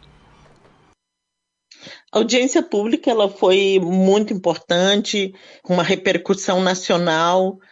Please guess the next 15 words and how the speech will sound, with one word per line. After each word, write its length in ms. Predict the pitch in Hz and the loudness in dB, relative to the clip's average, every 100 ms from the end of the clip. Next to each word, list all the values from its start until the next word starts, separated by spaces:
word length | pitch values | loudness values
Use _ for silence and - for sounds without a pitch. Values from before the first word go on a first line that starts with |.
| _ _ - | _ _ -6
eh, 280 | 151 170 175 | 0 2 4
mobilizando 640 | 175 170 175 160 185 190 | 2 2 -2 0 0 2
muitos 300 | 190 214 233 | 2 0 -2
setores, 920 | - 190 - 156 165 190 190 175 - | -4 -6 0 2 4 4 2 -4 -6
né? 280 | - 165 262 _ _ _ - | -8 -6 -8 _ _ _ -8
Eh, 600 | 165 160 160 160 156 - | -2 0 0 -2 -2 -6
eh, 380 | - 160 156 156 156 _ _ - | -8 -8 -8 -10 -12 _ _ -4
tanto 420 | 170 175 180 214 | 0 0 0 -2
da, 560 | 165 160 160 156 151 - | -2 0 2 0 -2 -6
das 320 | 151 160 151 | 0 0 0
instituições 560 | 165 - - - 165 - | -6 -8 -10 -6 -6 -6
públicas, 580 | - 233 214 180 170 - | -4 -2 -2 -2 -6 -4
sobretudo 500 | 170 160 - 180 175 | -6 -6 -6 -4 -2
do 140 | 170 | -2
judiciário, 880 | 165 165 - - 165 175 214 269 277 | -2 -6 -8 -4 -2 0 0 0 -4